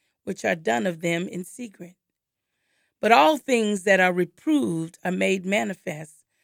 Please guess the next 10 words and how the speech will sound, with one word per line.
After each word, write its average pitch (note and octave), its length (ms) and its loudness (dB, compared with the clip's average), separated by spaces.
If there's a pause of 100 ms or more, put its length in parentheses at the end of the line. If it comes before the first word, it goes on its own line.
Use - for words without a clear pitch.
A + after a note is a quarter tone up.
(140)
by F#3+ 140 4
the F3+ 140 0
light, F3+ 420 0 (720)
for G#3 120 -6
whatsoever G#3+ 800 4 (260)
does G#3 300 2
not G#3 400 2
manifest F#3 1040 -2 (720)
is F#3+ 200 -8
light. G3+ 400 -8